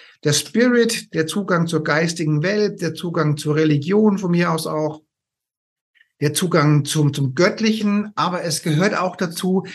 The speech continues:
sich in dieser Welt zu verankern und in dieser Welt zu leben. Wir leben nun mal in dieser, in dieser Welt, auf dieser Erde und wir leben mit beiden Beinen in der Erde, auf der Erde und wir strecken uns nach oben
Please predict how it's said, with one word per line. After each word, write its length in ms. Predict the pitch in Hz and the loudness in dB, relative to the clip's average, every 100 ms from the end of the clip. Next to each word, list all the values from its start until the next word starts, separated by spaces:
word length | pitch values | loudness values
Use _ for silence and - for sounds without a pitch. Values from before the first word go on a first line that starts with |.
| - | -18
sich 220 | - 180 170 | -4 -2 2
in 140 | 165 | 0
dieser 400 | 170 180 180 170 | 0 -2 0 2
Welt 260 | 160 165 170 - - | 0 -2 -6 -18 -12
zu 120 | 170 | -8
verankern 760 | 170 147 139 196 214 208 190 | -4 -2 2 2 4 2 2
und 120 | 180 | 2
in 100 | 156 | 0
dieser 320 | 156 165 165 156 | 2 0 0 0
Welt 220 | 156 156 | -2 -2
zu 80 | 170 | 2
leben. 340 | 156 143 131 | 2 2 0
Wir 120 | 135 | -2
leben 260 | 135 165 185 | 0 0 0
nun 120 | 180 | -2
mal 240 | 165 160 | -2 -4
in 140 | 170 139 | -6 -8
dieser, 480 | 160 165 170 160 160 - - - | -6 -2 0 0 -4 -14 -16 -6
in 80 | |
dieser 320 | 139 151 143 131 | -2 0 0 2
Welt, 340 | 139 180 165 | 2 0 -2
auf 160 | 147 - | -8 -6
dieser 400 | 143 131 139 - | -4 -2 -2 0
Erde 540 | 147 156 190 208 226 208 - | 2 2 4 4 2 -4 -6
und 240 | 156 147 | -4 2
wir 80 | 156 | 4
leben 480 | 156 165 175 175 - _ _ _ _ _ _ - | 4 4 2 -2 -8 _ _ _ _ _ _ -4
mit 380 | 151 131 - | -4 -4 -10
beiden 360 | - 151 196 208 | -2 0 4 4
Beinen 440 | 190 175 175 180 | 4 2 2 -2
in 220 | - 180 170 | -4 0 0
der 140 | 170 | 0
Erde, 560 | 160 156 165 165 - - | -2 -2 -2 -4 -6 -4
auf 220 | 151 160 | -2 -2
der 120 | 175 | -2
Erde 520 | 165 156 147 156 156 - _ _ _ _ _ _ _ _ _ _ - _ _ | -2 0 4 2 2 -10 _ _ _ _ _ _ _ _ _ _ -20 _ _
und 260 | 170 175 165 | 2 4 4
wir 120 | 165 | 2
strecken 300 | 165 160 165 | 2 0 0
uns 300 | 170 156 151 | 0 0 0
nach 140 | 147 127 | -2 -2
oben 540 | 156 151 156 151 156 | 0 0 2 0 -2